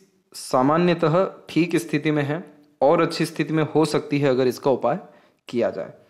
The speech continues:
शनि की स्थिति में सिर्फ ये कॉम्बिनेशन अभी अच्छा क्रिएट होता दिख रहा है, बाकी अभी तक जितनी भाग्य रेखा सब आधी अधूरी आपकी है। अब जैसे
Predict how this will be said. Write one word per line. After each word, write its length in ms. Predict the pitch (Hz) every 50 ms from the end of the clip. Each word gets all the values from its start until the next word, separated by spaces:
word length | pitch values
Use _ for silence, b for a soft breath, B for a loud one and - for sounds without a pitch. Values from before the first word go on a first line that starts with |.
| b b b b b b b b
शनि 360 | - - 156 156 170 196 202
की 140 | 196 202 202
स्थिति 300 | 202 - 190 170 185 185
में 120 | 190 190
सिर्फ 320 | 190 - 190 180 - -
ये 120 | 160 170 170
कॉम्बिनेशन 580 | 170 175 160 160 156 156 156 156 - 180 160
अभी 180 | 156 151 151 160
अच्छा 260 | 151 147 - - 160
क्रिएट 360 | 147 - - 143 147 147 147
होता 160 | 147 143 143 143
दिख 220 | 135 127 123 135
रहा 120 | 135 139
है, 80 | 165 175 - - _ - -
बाकी 300 | 123 123 123 123 - 151
अभी 140 | 143 143 151
तक 140 | 147 160
जितनी 360 | 151 147 143 139 - 151 160 160
भाग्य 300 | 139 135 131 131 139 139
रेखा 240 | 139 139 - 151
सब 220 | 143 - - 147 135
आधी 220 | 123 117 120 127
अधूरी 460 | 123 113 117 117 113 113 113 110 110 - - - _ _ _ - 107
आपकी 300 | 107 107 - - 131 117
है। 320 | 110 95 - - - _ _ _ _ _ _ _ _ _ _ _ _ _ _ _ _ -
अब 120 | 135 131
जैसे 440 | 135 139 127 - 151 160 175 175